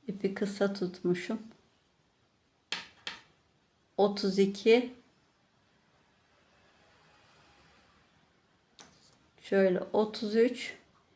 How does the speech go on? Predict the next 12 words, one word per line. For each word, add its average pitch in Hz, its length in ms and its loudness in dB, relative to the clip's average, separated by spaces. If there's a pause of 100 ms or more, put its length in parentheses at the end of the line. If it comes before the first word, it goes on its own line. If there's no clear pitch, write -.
(320)
bir 247 160 -4
tane 175 400 4
daha 202 220 -2
atıyorum. 208 920 -4 (500)
Bayağı 208 380 6
kısa 196 360 -2
tutmuşum - 460 -12
hanımlar. 185 420 2 (840)
Bu 247 120 4
da 233 40 10
otuz 220 380 6
dört. 165 380 4